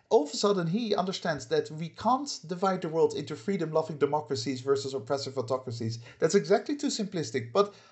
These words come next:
only a few paragraphs above, that's exactly what he did. That's exactly what he does. Um, and then a multipolar world and a more equitable balance of power. Yes,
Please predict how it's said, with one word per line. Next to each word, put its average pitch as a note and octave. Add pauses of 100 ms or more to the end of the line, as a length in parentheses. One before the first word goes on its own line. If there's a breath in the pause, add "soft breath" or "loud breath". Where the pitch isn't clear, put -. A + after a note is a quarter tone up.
(100 loud breath)
only A#3
a -
few C#4
paragraphs F#3+
above, G3+ (160 soft breath)
that's A3+
exactly E3+
what F3
he A3+
did. - (240)
That's G3
exactly D#3+
what D#3+
he F3+
does. - (540 soft breath)
Um, F#3 (400 loud breath)
and G#3+
then C4
a G3+
multipolar A#3
world G3+
and F3
a F3+
more F3
equitable A3+
balance F#3+
of -
power. F3 (1500)
Yes, G#4